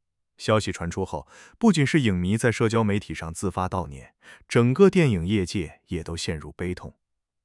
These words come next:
大家纷纷缅怀他那跨越数十年的精湛演技，以及圈内公认的谦逊品格。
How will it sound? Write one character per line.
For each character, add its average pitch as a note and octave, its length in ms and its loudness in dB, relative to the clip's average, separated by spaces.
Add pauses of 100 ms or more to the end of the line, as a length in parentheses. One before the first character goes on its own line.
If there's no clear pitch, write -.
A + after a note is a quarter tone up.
大 G#2 120 2
家 G#2+ 140 2
纷 A2+ 180 2
纷 B2+ 140 2
缅 F#2 220 0
怀 F2 240 -4
他 G#2+ 100 -8
那 G2 140 -2
跨 F#2+ 240 -2
越 F#2 120 -4
数 A#2 240 -2
十 G#2 180 -4
年 F#2 200 -2
的 F#2+ 80 -2
精 G2+ 220 -2
湛 F2+ 180 -2
演 C2+ 180 -14
技， D#2+ 240 -12 (280)
以 A#2+ 120 0
及 C#3+ 160 0
圈 F#3 280 2
内 D3+ 120 2
公 F3 240 2
认 F3+ 160 2
的 D#2 120 -6
谦 A2 240 -2
逊 G2+ 160 -4
品 - 200 -12
格。 - 280 -20